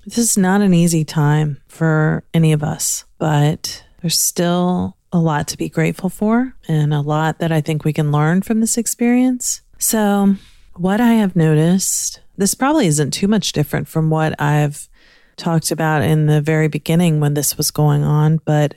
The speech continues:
over time, it's, you know, gone from, I would say, somewhat abstract concepts to very real and present in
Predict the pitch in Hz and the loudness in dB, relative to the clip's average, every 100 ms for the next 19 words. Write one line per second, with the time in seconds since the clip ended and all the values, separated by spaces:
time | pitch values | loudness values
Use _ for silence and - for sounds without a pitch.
0 | _ - 180 175 - - 175 185 196 190 | _ -4 -2 -2 -4 -2 0 2 2 0
1 | - 160 151 - - - 190 175 160 151 | -2 -4 -2 -6 -8 -8 0 2 4 2
2 | 156 160 156 - 151 151 147 - - - | 0 0 -2 -2 0 0 -2 -6 -20 -20
3 | - - - - - - - - 190 185 | -20 -20 -20 -20 -20 -20 -20 -4 0 0
4 | - 175 160 170 156 156 - 160 151 - | 0 0 2 2 2 0 -2 -2 -2 -2
5 | 151 143 - - 151 151 - 165 - - | -2 -2 -6 -2 2 2 0 -2 -2 -2
6 | - - 151 143 139 139 139 135 - _ | -4 -2 0 2 2 0 -2 -4 -12 _
7 | 156 156 151 151 147 143 147 147 143 143 | -4 -2 0 2 2 2 2 2 2 0
8 | 156 143 151 143 - - 147 143 139 143 | 0 0 0 -2 -2 0 2 4 2 0
9 | 143 | -4